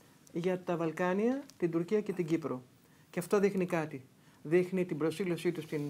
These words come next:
ε, Συμφωνία των Πρεσπών και δείχνει ότι στα θέματα, τα μεγάλα θέματα που καίνε αυτόν τον τόπο, δηλαδή τη σχέση με την Τουρκία και της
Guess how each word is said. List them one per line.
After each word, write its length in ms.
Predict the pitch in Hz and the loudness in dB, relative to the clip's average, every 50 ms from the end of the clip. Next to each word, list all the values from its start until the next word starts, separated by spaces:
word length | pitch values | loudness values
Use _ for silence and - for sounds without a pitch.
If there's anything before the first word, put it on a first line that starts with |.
| 143 143 | -6 -8
ε, 40 | 139 143 143 139 139 - - - | -8 -8 -10 -10 -12 -14 -16 -10
Συμφωνία 440 | - - 147 156 - 165 165 165 160 | -4 -4 -4 -2 -2 -2 0 0 0
των 140 | 160 156 143 | 0 -2 -2
Πρεσπών 380 | 135 147 147 - 208 220 254 294 - - - - - - - - - | -2 -4 -6 -2 0 0 0 0 -2 -8 -18 -20 -20 -20 -20 -20 -8
και 120 | - - 185 | -2 0 0
δείχνει 400 | 175 190 214 208 - 233 226 233 | 2 2 0 0 0 0 0 0
ότι 460 | 226 220 208 208 - 185 185 180 180 175 - - - - - | 0 0 -2 -2 -2 0 0 0 0 -2 -6 -20 -20 -20 -18
στα 200 | - - 175 165 | -10 -6 -6 -6
θέματα, 340 | 151 156 - 220 208 175 160 - | -2 2 2 4 4 4 2 2
τα 80 | 170 | 2
μεγάλα 340 | 170 170 175 214 214 190 175 | 2 2 4 4 2 2 2
θέματα 380 | 175 190 180 175 165 165 165 160 | 0 0 0 0 0 -2 -2 -4
που 100 | 160 151 | -4 -4
καίνε 260 | 156 175 170 160 160 | -4 -4 -4 -2 -4
αυτόν 180 | 151 - 160 | -4 -4 -4
τον 140 | 156 156 147 | -2 -2 -2
τόπο, 360 | 143 160 170 190 196 269 254 | 0 0 -2 -2 -2 -2 -2
δηλαδή 300 | 208 160 151 156 156 156 | -2 0 0 -2 -2 -2
τη 100 | 156 151 | -4 -10
σχέση 260 | - - 175 170 165 - | -8 -4 -2 -2 -2 -2
με 100 | 175 165 | -4 -4
την 120 | 151 156 143 | -4 -4 -6
Τουρκία 400 | 156 156 151 - 196 185 165 147 | -8 -8 -6 -2 0 0 0 0
και 140 | 151 - 151 | 0 -4 -10
της 220 | 151 127 - - | -10 -12 -14 -12